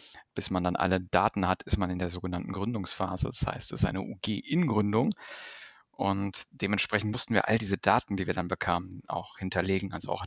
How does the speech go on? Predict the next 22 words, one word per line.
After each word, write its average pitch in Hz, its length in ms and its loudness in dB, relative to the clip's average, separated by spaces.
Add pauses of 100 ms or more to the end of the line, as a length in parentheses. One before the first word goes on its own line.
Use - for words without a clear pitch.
die - 100 -8
Handelsregisternummer, 98 1040 0
die 92 160 -10
wir 92 180 0 (380)
tatsächlich - 340 2
super - 220 -4
schnell 143 240 2
bekommen 85 340 0
haben, 80 240 0
ne? 117 260 -2
Das - 300 -12
war, 90 260 2 (920)
war 87 100 0
keine 90 320 2
Woche 123 160 2
oder 87 180 8
so, 85 120 -4
da 85 140 -2
hatten - 200 -4
wir 87 80 0
das 85 280 -4
Ding 87 260 -6